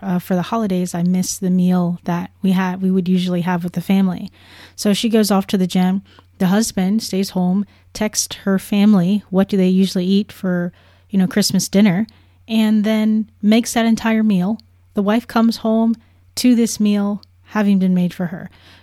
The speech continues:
Just, like, being intentional about, you know, those meaningful moments. "I heard you.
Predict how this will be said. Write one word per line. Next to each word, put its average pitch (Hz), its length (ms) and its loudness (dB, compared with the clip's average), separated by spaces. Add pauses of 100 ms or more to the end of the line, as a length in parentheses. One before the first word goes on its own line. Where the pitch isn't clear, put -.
Just, 277 160 -4
like, 311 160 -2
being 247 200 4
intentional 220 720 0
about, 175 480 -4 (440)
you 214 120 0
know, 190 100 4
those 190 240 2
meaningful 202 640 4
moments. 180 360 2
"I 190 180 -2
heard 208 420 0
you. 226 260 2